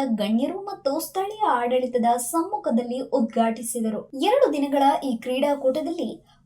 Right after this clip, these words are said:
ಮೂವತ್ತು ತೂಕ ವಿಭಾಗಗಳಲ್ಲಿ ತೀವ್ರ ಸ್ಪರ್ಧೆ ನಡೆಯಿತು. ನಮ್ಮ ರಾಜ್ಯದ ತಂಡವು ಉತ್ಸಾಹಭರಿತ ಮತ್ತು ಪದಕ ವಿಜೇತ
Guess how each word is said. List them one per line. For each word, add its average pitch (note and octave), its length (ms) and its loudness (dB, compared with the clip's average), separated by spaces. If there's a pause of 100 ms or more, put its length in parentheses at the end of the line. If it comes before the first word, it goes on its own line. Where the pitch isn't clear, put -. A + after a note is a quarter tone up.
ಮೂವತ್ತು G#4 480 2
ತೂಕ D4+ 280 -2 (180)
ವಿಭಾಗಗಳಲ್ಲಿ B3 1000 2
ತೀವ್ರ G4+ 260 0
ಸ್ಪರ್ಧೆ A#3 420 -2
ನಡೆಯಿತು. A#3+ 640 -4 (140)
ನಮ್ಮ A#3 300 6
ರಾಜ್ಯದ D#4 400 2 (140)
ತಂಡವು A#3+ 360 2
ಉತ್ಸಾಹಭರಿತ C#4 960 -2
ಮತ್ತು A#3 360 -2
ಪದಕ F4+ 460 -2
ವಿಜೇತ B3 400 0